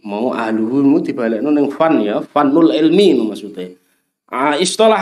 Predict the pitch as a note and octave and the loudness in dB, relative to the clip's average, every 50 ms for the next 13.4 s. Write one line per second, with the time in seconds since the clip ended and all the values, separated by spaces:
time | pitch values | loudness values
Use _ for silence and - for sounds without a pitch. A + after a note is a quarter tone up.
0 | G3+ G3+ G3+ G3+ G3 F#3 C#3+ D#3 D#3 D#3 E3+ F3 F3+ E3 - - E3+ D#3 D3 C#3 | 0 0 2 2 2 2 2 2 2 2 2 2 0 0 0 0 0 2 2 2
1 | C3+ - D#3+ G#3+ A3+ - - E3 D3+ C#3 C3+ C3+ C3+ C#3+ C#3+ C#3+ - C#3+ D#3+ F3+ | 0 0 0 -2 -2 0 0 0 0 2 2 2 2 2 2 0 0 2 2 2
2 | E3 C#3 C#3+ C#3+ D#3+ F3+ E3+ C#3+ C#3+ B2+ B2+ C#3+ C#3+ B2+ - - B2 - - B2+ | 2 0 0 0 2 2 2 2 0 0 0 -2 -2 -2 -2 -4 -4 -6 -8 -10
3 | - - A#2+ A2+ A2+ - F3 F3+ F3 - D3 C#3 D3 C3+ D3 C#3+ C#3 C3 A#2+ A#2+ | -8 -8 -6 -4 -2 -2 -2 -2 -2 -4 -6 -6 -4 -2 -2 0 0 -2 -2 -2
4 | C#3+ F3 F#3 - - - - E3 F3 D#3 C3+ C3 B2+ C#3 D3+ D3 C#3+ - D3 C#3 | 0 -2 -2 -2 -6 -4 -2 0 0 0 0 0 2 2 2 2 2 0 -2 0
5 | C3+ C3+ C#3+ B2+ A#2 B2 D#3 D3+ B2 G#2+ G2+ E2 - - - _ _ _ _ _ | 0 0 0 0 0 0 0 0 0 -2 -4 -6 -10 -14 -20 _ _ _ _ _
6 | _ _ _ _ _ _ _ _ _ - A2+ A#2 A#2+ B2 C3 D3 E3 F3 F3+ F3 | _ _ _ _ _ _ _ _ _ -6 -2 0 0 2 2 2 2 2 2 4
7 | E3+ E3+ E3 D#3+ D#3 D3+ D#3+ D#3+ D#3 D#3+ D3+ D3+ D3 D3+ D#3 D3+ D3 C#3 - D3 | 4 2 2 0 0 0 0 0 2 0 0 2 2 2 2 2 2 0 0 0
8 | D#3 E3 F3 F3 F3 - D3+ C3+ - - - D#3 D3+ - D3+ C#3+ C#3+ C#3+ C#3+ C#3 | 0 2 2 0 0 -2 -4 -6 -6 -6 -6 -6 -4 -4 -4 -4 -4 -4 -4 -2
9 | C3+ B2+ C3+ C3+ B2 A2+ - F3 E3+ E3+ D3 C#3 C3+ A2+ A#2+ A#2 A#2+ C#3+ C#3 C3+ | -4 -4 -4 -6 -8 -8 -6 -6 -6 -4 -2 -2 -2 -2 -2 -2 -2 -2 -2 -2
10 | B2+ B2+ B2 B2 A#2+ A#2 A2+ A2+ - - D3 D3 C3 B2+ A#2+ B2+ D3 C#3 C3+ - | -4 -4 -4 -4 -4 -4 -4 -4 -2 -2 0 0 0 -2 -2 -4 -4 -2 -4 -4
11 | - - C#3 - A#2 A#2+ A#2 C#3 C#3+ C#3 C#3+ B2 A#2+ B2 A#2+ B2+ A#2 - A#2 A#2 | -4 -6 -6 -4 -4 -2 0 0 0 0 -2 -4 -6 -6 -8 -8 -8 -8 -8 -8
12 | - B2 A#2 A#2+ G#2+ - - A2+ A#2 A2+ G#2+ A2 G#2 G#2 G2 F#2 F#2 - - - | -8 -8 -8 -10 -10 -8 -6 -6 -4 -6 -6 -6 -8 -8 -8 -10 -12 -10 -2 2
13 | E3+ G#3+ A#3+ D#3+ - - - | 2 4 4 2 0 -4 -8